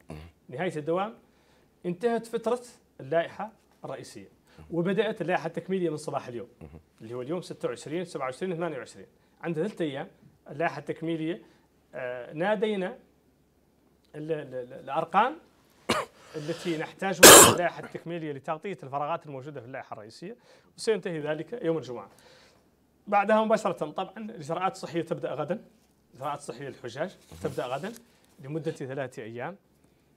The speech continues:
Speaker 2: ومعنا فريق، آه، كريم من وزارة الصحة. آه، راهن
Speaker 1: مكون من كم من، آه، فرد هذا الفريق؟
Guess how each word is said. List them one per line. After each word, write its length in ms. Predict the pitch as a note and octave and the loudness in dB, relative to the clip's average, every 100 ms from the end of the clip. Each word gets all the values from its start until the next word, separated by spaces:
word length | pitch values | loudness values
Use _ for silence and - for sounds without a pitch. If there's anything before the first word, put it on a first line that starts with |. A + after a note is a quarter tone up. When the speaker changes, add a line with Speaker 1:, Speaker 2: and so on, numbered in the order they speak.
| - | -12
Speaker 2:
ومعنا 1500 | B2+ B2 A2+ A2 A2+ A2+ A2+ A2 A2 A2+ A2+ A#2 C3 C#3+ C#3+ | -6 -4 -4 -8 -10 -12 -12 -14 -14 -14 -16 -8 -6 -4 -4
فريق، 360 | D3 E3 - C3 | -4 -4 -4 -8
آه، 720 | A2+ A2 A#2 A#2+ - A#2+ A#2 - | -12 -12 -14 -14 -14 -16 -14 -8
كريم 280 | D3 E3 B2+ | -2 -2 -2
من 120 | B2 | -6
وزارة 300 | A2 B2 - | -4 -6 -6
الصحة. 380 | - B2+ D#3 A#3+ - _ _ _ _ - - _ - | -12 -10 -10 -12 -16 _ _ _ _ -20 -20 _ -20
آه، 1300 | A#2+ A#1 B1 A#1+ A#1+ A#1 D#2 D2+ D2+ C#2+ - - D#3 | -18 -16 -16 -16 -16 -16 -18 -18 -18 -18 -18 -10 0
راهن 140 | D#3 | 4
Speaker 1:
مكون 300 | D#3+ C3+ C3+ | 6 8 6
من 120 | C3 | 4
كم 200 | A2 C3 | 4 4
من، 280 | B2 G#2+ G2 | 4 2 0
آه، 400 | F2 A#1+ G#1 A#1 | -2 -4 -8 -6
فرد 280 | G2+ G2 - | -2 -2 -2
هذا 100 | D#2 | -6
الفريق؟ 260 | D2 D2 | -6 -10